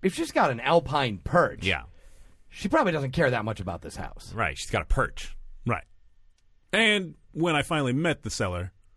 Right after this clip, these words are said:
Speaker 3: and he opened his mouth, and,
Speaker 2: Uh-huh.
Speaker 3: like, Swiss accent came out,
Speaker 2: Uh-huh.
Speaker 3: I was very relieved.
Speaker 1: Oh.
Speaker 3: 'Cause, like, his wife didn't, like, hate him so much that she left
Speaker 2: Bugged off to
Speaker 3: America.
Speaker 2: Switzerland.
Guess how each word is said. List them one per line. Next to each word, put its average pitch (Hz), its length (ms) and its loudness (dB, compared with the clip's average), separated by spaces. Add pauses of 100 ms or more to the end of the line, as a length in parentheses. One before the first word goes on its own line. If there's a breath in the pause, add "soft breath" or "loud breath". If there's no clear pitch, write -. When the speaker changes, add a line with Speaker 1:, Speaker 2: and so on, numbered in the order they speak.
(1000)
Speaker 3:
and 113 160 0
he 107 100 -2
opened 113 260 0
his 98 120 -4
mouth, 120 380 0 (100)
and, 104 120 2
Speaker 2:
Uh-huh. 101 80 0
Speaker 3:
like, 92 220 -2 (340 soft breath)
Swiss 139 360 0
accent 131 400 -2
came 95 240 -2
out, 85 180 -4 (140)
Speaker 2:
Uh-huh. 80 340 -2
Speaker 3:
I 117 100 0
was 117 140 -2
very 123 240 2
relieved. 82 420 -10 (580)
Speaker 1:
Oh. 240 280 4 (180)
Speaker 3:
'Cause, 143 200 0
like, 120 260 2
his 113 160 -4
wife 151 380 0
didn't, 117 300 0 (300)
like, 101 220 -2 (560)
hate 165 180 2
him 127 80 -2
so 135 140 0
much 123 180 0
that 107 140 -4
she 110 140 -2
left 120 400 2
Speaker 2:
Bugged 110 80 2
off 117 60 4
to - 60 6 (120)
Speaker 3:
America. 120 280 2
Speaker 2:
Switzerland. 113 540 2